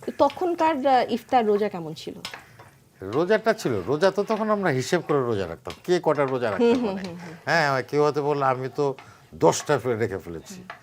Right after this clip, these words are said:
Speaker 2: তার এই দশটা
Speaker 1: বিরাট
Speaker 2: আমার তো
Speaker 1: ব্যাপার।
Speaker 2: মাত্র, আহ, তিনটা হলো, আর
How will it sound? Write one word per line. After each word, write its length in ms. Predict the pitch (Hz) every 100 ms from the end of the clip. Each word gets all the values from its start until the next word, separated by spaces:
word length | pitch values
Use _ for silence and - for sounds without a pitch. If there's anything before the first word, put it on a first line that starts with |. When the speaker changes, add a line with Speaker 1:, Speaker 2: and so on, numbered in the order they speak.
| - - - -
Speaker 2:
তার 200 | 143 143
এই 60 |
দশটা 240 | 117 147 196
Speaker 1:
বিরাট 160 | 220
Speaker 2:
আমার 160 | 147 165
তো 160 | 160
Speaker 1:
ব্যাপার। 80 | 143
Speaker 2:
মাত্র, 200 | 139 135
আহ, 580 | 135 120 - - - 120 110
তিনটা 300 | 202 175 139
হলো, 220 | 98 95
আর 120 | 95